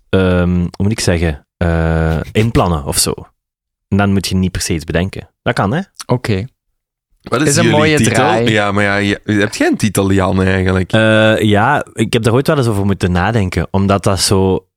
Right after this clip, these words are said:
Speaker 1: mensen vragen wel vaak van, "Wat doet jij?"
Speaker 3: Mhm.
Speaker 1: En dan kun je zeggen van, "Ja, en ik maak filmpjes voor social media en bla, bla, bla, bla, bla, bla." En dat is zo niet, dat is ook niet zo cool om te zeggen.
Speaker 3: Nee.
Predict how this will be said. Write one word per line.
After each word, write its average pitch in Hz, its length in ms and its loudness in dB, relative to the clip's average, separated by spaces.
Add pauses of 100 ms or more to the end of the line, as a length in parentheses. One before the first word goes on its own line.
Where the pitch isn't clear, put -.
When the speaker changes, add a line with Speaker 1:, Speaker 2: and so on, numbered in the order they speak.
Speaker 1:
mensen 131 340 0
vragen 95 260 0
wel 123 100 2
vaak 113 200 0
van, 101 180 -2
"Wat 82 220 -2
doet 101 220 0
jij?" 160 440 0
Speaker 3:
Mhm. 117 220 0
Speaker 1:
En 107 120 2
dan 110 320 2
kun 117 200 0
je - 80 -2
zeggen 104 220 2
van, 104 160 0 (280)
"Ja, 82 320 0
en 87 80 0
ik 80 100 -4
maak 80 200 -4
filmpjes - 280 -4
voor 80 100 -6
social 80 320 -4
media 82 380 0
en 80 140 -2
bla, 78 120 -2
bla, 73 120 -4
bla, 69 120 -6
bla, 69 140 -6
bla, - 120 -6
bla." - 260 -10
En 92 120 0
dat 98 100 2
is - 60 -2
zo 101 220 0
niet, 95 400 -2
dat 90 160 -2
is 80 60 -2
ook 92 80 -4
niet 110 160 0
zo 85 140 -2
cool 78 200 -4
om 78 120 -4
te 113 120 -2
zeggen. 113 200 2
Speaker 3:
Nee. 117 160 -2